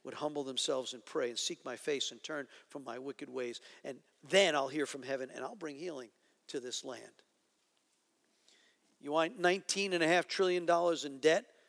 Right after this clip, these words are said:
to be eradicated? You wanna see prayer brought back in the schools? You wanna see the, the families healed? You wanna see marriages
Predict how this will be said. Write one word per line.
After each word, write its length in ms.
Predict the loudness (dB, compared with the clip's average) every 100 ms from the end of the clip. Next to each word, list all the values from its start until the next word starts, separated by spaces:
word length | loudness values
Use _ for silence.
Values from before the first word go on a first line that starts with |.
| _ _ -14
to 100 | -4
be 140 | 2
eradicated? 760 | 4 6 6 4 6 4 4 -6 _ _ _ _ _ _ _ _
You 80 | 2
wanna 200 | 4 4
see 460 | 2 2 0 0 -6 _ _ 2
prayer 260 | 6 8
brought 300 | 8 4 4
back 240 | 4 4 2
in 80 | -4
the 80 |
schools? 640 | -4 -4 -2 -4 -4 -8 -12 _ _ _ _ _ -20 -20 _
You 80 | 4
wanna 220 | 6 6
see 540 | 6 6 6 6 2 -2 -20 -14 0
the, 120 | 0 0 _ -14
the 60 | -14
families 680 | 2 6 6 4 2 0
healed? 380 | 2 6 6 6
You 80 | 2
wanna 160 | 2
see 180 | 2 0
marriages 720 | -2 2 4 4 0 -2 -6